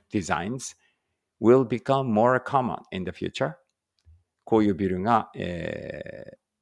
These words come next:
将来、えっと、まあ、増えるでしょうかっていうわけですけども。じゃあ、えっと、書いていきましょうね。今ちょっと考えるので、間違った英語になるかもしれないけど、まあ、大体こんな感じで考えるのね。まず、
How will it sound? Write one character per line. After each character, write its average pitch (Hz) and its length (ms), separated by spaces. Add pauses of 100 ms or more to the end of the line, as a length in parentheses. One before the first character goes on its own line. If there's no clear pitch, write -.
(760)
将 107 200
来、 87 200 (280)
え 87 100
っ 90 120
と、 - 240 (460)
ま - 80
あ、 - 60
増 110 100
え 101 40
る 85 80
で - 100
し - 80
ょ - 60
う - 20
か - 120
っ 82 40
て - 80
い - 20
う - 20
わ - 40
け - 100
で - 80
す - 120
け 78 80
ど 80 100
も。 - 140 (320)
じ 110 140
ゃ - 40
あ、 - 80 (320)
え - 40
っ - 40
と、 - 160
書 92 80
い 90 60
て - 80
い - 60
き - 80
ま - 100
し - 100
ょ - 120
う - 20
ね。 - 300 (140)
今 143 240
ち - 120
ょ - 20
っ - 20
と 104 80
考 - 180 (120)
え 87 80
る 80 100
の 82 60
で、 85 60
間 95 160
違 - 20
っ - 20 (220)
た 151 80
英 151 60
語 143 100
に 120 60
な 107 80
る 98 80
か - 80
も - 80
し - 120
れ 90 60
な - 80
い - 60
け - 60
ど、 - 100
ま 101 120
あ、 - 60 (140)
大 147 140
体 156 100
こ - 140
ん - 20
な 156 100
感 127 160
じ 98 100
で - 80
考 - 140
え 85 100
る - 120
の - 80
ね。 - 200 (300)
ま 117 180
ず、 107 280